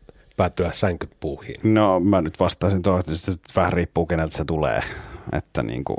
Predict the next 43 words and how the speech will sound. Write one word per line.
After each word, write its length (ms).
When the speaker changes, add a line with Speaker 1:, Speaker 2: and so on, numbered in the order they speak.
Speaker 2:
minkälainen 520
se 160
suhde 680
on 100
aikaisemmin 460
ollut. 240
Et 60
sanotaan, 360
että 140
just 160
tossa 280
kun 120
oli 120
toi 300
lyhyt 400
sinkkuvaihe, 680
niin 340
kyllä 200
mä 120
tiesin, 400
jos 300
joku 420
tietty 480
ihminen 420
laittoi 320
semmoisen 380
viestin, 360
niin 80
kyllä 120
mä 40
tiesin 220
tasan 240
tarkkaan, 280
mitä 120
se 80
tarkoittaa, 400
mut 100
sit 160
taas 160
saattoi 260
olla 100
joku 140
toinen, 400